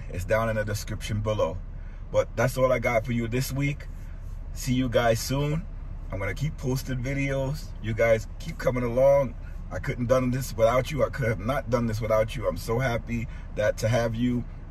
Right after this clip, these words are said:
on the channel, watching the videos. I'm so happy to provide the videos for you. Hope the information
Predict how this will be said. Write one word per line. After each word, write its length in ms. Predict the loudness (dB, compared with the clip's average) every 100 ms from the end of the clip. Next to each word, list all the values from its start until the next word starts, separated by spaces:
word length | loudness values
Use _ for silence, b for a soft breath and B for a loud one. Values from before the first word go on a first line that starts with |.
| -6 0
on 160 | 2
the 60 | 0
channel, 500 | 0 0 0 0 0
watching 360 | 4 4 2
the 60 | -4
videos. 480 | -2 -2 0 -2 -2
I'm 80 | -2
so 140 | 0
happy 240 | 0 0
to 60 | -4
provide 380 | -4 0 2 2
the 60 |
videos 360 | -2 -4 -4 -6
for 200 | -2 0
you. 240 | 0 -2 -4 B -10 -10 -10 -10 -10 -2
Hope 200 | -2 -2
the 120 | -2
information 800 | -2 -2 0 0 0 0 0 -2